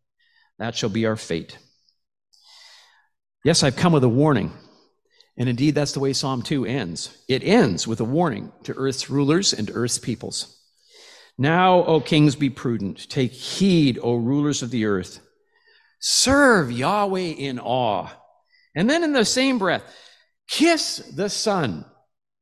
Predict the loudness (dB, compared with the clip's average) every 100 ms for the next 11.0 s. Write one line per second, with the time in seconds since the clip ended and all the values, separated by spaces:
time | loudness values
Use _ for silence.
0 | _ _ _ -20 -18 -6 -2 2 4 6
1 | 4 4 4 6 4 4 0 0 0 0
2 | -2 -6 -8 -2 -2 -2 -2 -4 -4 -2
3 | -4 -2 -4 -6 -6 -2 0 -2 -4 -4
4 | -2 0 0 -2 -6 -12 _ _ _ _
5 | _ _ _ 0 2 2 -2 -2 0 0
6 | -2 -2 -2 -2 -4 -6 -4 -4 -4 -4
7 | -6 -10 -8 -8 -12 _ _ _ _ _
8 | _ -8 -2 0 2 0 0 2 0 -2
9 | -6 -16 _ _ -12 -6 -4 -2 -2 -2
10 | -2 0 2 2 2 0 -2 -6 -8